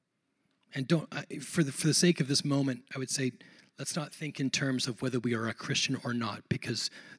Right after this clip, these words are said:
that has to be defined and talked about in greater detail. But in the way we, way, way I've already described what it means to follow Jesus, if you are not following Jesus, and I love you as your pastor, and I do,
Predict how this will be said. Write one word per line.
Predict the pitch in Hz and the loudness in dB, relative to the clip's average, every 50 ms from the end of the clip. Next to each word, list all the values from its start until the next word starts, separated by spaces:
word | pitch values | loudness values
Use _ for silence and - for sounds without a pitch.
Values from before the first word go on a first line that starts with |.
| _ | _
that | - 143 131 - | -2 -2 0 0
has | - - 127 - | -2 -2 -2 -2
to | - 127 | -2 -2
be | 123 120 117 113 104 98 98 - | 0 -2 -2 -2 -4 -8 -6 -4
defined | 139 - - - 123 117 113 104 101 | -4 -4 -4 -4 -6 -6 -6 -6 -8
and | - 110 104 - - | -10 -10 -12 -10 -8
talked | - - 113 - - - | -6 -6 -6 -6 -8 -8
about | 113 110 113 120 - | -8 -8 -6 -6 -8
in | 123 | -8
greater | 107 - 120 113 107 110 | -6 -4 -4 -4 -4 -4
detail. | - - 135 127 - - 120 110 110 - | -2 -4 -2 -2 -4 -6 -6 -8 -8 -8
But | - - - - - - - - - - - - _ - | -8 -8 -8 -10 -14 -18 -18 -18 -20 -20 -20 -18 _ 0
in | 147 143 | 2 6
the | 143 | 8
way | 151 160 160 | 10 10 10
we, | 147 143 131 - - - _ _ _ - - - _ - | 10 8 6 2 -4 -20 _ _ _ -20 -20 -20 _ 0
way, | - 139 135 131 127 156 156 151 | 2 2 4 4 6 4 4 4
way | - - 139 127 135 156 160 156 | 2 -2 -4 -2 0 2 2 4
I've | 143 127 | 4 4
already | 143 147 156 147 147 127 117 - | 4 6 6 6 4 2 0 -2
described | - - - - - - - 139 143 139 135 131 | -2 2 2 2 2 2 2 0 2 0 0 2
what | 127 127 | 2 2
it | 123 120 | 2 2
means | 127 127 127 - | 0 0 0 -2
to | - 139 | -2 -4
follow | 120 - - 127 120 123 120 | -4 -4 -4 -4 -4 -4 -6
Jesus, | 110 110 123 120 120 110 - 110 113 - - - - - - - - - | -4 -4 -4 -4 -4 -6 -8 -6 -4 -4 -4 -4 -4 -10 -18 -20 -10 -8
if | 139 - - | -8 -4 0
you | 147 147 139 139 | 2 4 4 4
are | 135 | 4
not | 139 143 139 139 147 156 165 180 | 4 4 4 4 4 4 2 0
following | - - - 151 139 143 139 139 139 135 135 135 | -2 -2 0 2 2 4 4 4 2 2 2 0
Jesus, | 120 120 131 131 131 123 117 117 117 117 110 - - - - - - - - | 2 2 4 4 4 2 0 -4 -4 -4 -6 -6 -6 -8 -10 -18 -10 -2 2
and | 147 135 | 2 4
I | 139 139 143 151 | 4 4 4 4
love | 156 147 143 143 143 156 160 143 | 4 6 6 8 8 8 6 6
you | 143 143 139 135 131 127 | 6 8 8 8 8 6
as | - 135 131 135 127 - | 2 2 2 2 4 4
your | 135 131 127 | 2 4 4
pastor, | - - - 135 160 156 - - - 123 117 117 - | 4 4 4 2 0 0 0 2 2 2 2 2 0
and | 143 135 123 | 0 0 0
I | 123 120 120 | 0 -2 -2
do, | 117 - 165 170 151 135 117 113 120 156 | 4 8 10 10 10 10 8 4 2 -2